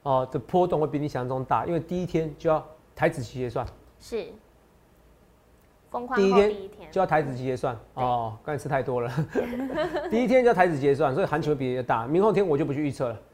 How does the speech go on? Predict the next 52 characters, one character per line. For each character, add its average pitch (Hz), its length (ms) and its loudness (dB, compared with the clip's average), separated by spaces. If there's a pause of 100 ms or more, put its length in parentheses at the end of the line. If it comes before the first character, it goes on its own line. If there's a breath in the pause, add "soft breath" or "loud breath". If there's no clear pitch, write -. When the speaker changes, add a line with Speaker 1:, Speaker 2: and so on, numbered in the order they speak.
(120)
Speaker 2:
是。 - 120 -12
Speaker 1:
哦， 135 200 2
很 151 80 2
多 233 80 8
人 220 60 6
说 262 80 6
：“投 269 120 8
资 294 40 4
长， 277 240 12
你 - 20 2
那 269 80 2
么 277 60 0
厉 269 120 2
害， 262 140 12
上 262 180 6
次 240 120 0
那 254 80 4
个 247 60 8
结 208 140 6
算， 220 160 6
你 190 60 2
知 196 60 4
道 240 80 6
是 240 80 4
开 233 180 6
高 247 160 8
走 185 160 6
低。” 233 400 0
哈 185 140 6
哈 160 120 8 (100)
哈。 - 80 -4 (100)
Speaker 2:
对。 254 240 -6
Speaker 1:
啊， 247 100 8
今 240 80 2
天 285 80 2
这 294 60 2
个 285 40 4
结-， 240 160 2 (120)
然 262 120 10
后， 285 200 10 (260)
然 214 180 6
后 277 240 8
这 294 200 4
几 202 120 2
天， 254 320 8 (180)
哦， 180 640 10
刚 269 140 6
好 226 100 8
知 247 160 2
道 240 140 10
什 185 100 2
么？ 143 300 4